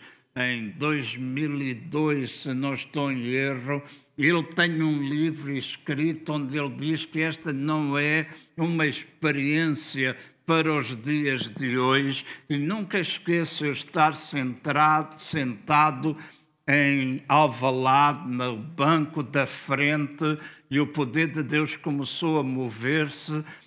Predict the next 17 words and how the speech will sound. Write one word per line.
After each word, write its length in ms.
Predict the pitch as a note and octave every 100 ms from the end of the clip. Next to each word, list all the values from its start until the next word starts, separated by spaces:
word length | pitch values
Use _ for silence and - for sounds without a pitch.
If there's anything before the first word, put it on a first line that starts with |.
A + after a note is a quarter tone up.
| _
e 180 | B2+ B2
ele 120 | D3+
pôs-me 500 | - - D3+ B2 B2
o 80 | B2+
braço 640 | A#2+ A2+ C3+ C#3 D3 - C#3+
assim 360 | A2+ - D3
por 260 | C3 B2+ G#2+
cima, 640 | - C#3+ C#3+ C#3 C#3 C3+ - - _
e 120 | A#2+ B2
ele 220 | C3+ B2+
disse-me, 560 | - C#3 - C3 A#2
"João, 720 | A2 A2 A#2 C3+ D#3+ E3+ E3 - - _ _ _ -
eu 540 | B2+ C3+ C#3 C#3 C#3+
acho 440 | C#3+ D3 D#3 - -
que 140 | E3
não 400 | D3+ D#3+ E3+ D#3+
é, 220 | A2+ A#2